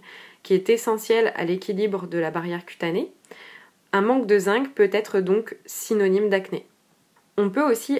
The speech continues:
être en déficience de vitamine B douze. Alors, de nombreux végétariens se supplémentent et on entend souvent que la supplémentation en B douze peut favoriser l'apparition de l'acné. Je vous rassure, selon mon expérience, il n'y a pas d'effet secondaire si les doses recommandées sont respectées,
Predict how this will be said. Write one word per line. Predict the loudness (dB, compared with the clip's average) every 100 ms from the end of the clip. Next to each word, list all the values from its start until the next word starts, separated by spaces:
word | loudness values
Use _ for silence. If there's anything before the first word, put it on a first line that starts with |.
| -2
être | -6 -4
en | -2
déficience | -2 -2 -6 -4 -2
de | -2
vitamine | -2 -2 -4 -2 -4
B | 2 2
douze. | 2 -4 -4 -6 -8 _ _ _ -12
Alors, | -10 -10 -10
de | -4
nombreux | 2 2 2 2 2 2
végétariens | 2 2 2 2 0 -2
se | -4
supplémentent | -8 -10 -4 0 2 0 -2 -8 -6
et |
on | -4 -2
entend | -2 -2 -4
souvent | -4 -4 2 2 0 -8 -8
que | -2
la | 0
supplémentation | -2 -6 -4 -2 0 -2 -2 0
en | 2
B | 2
douze | 2 -2 -2
peut | -2
favoriser | 0 0 2 2 4
l'apparition | 2 2 -2 -4 -2 -2
de |
l'acné. | -2 -4 -12 -16 _ _ _ _ _ -20
Je | -6
vous | 0
rassure, | 2 2 2 4 4 2
selon | -2 0
mon | 2 0
expérience, | 0 -2 -6 -4 -2 -2 -4 -10 -8
il | -4 0
n'y | -2
a |
pas | 0 0
d'effet | 2 0 0
secondaire | 0 0 2 2 0
si | 0 -2
les | -2
doses | 2 2
recommandées | 2 -2 0 0 2
sont | 0 0
respectées, | -4 -4 -8 -10 -4 -6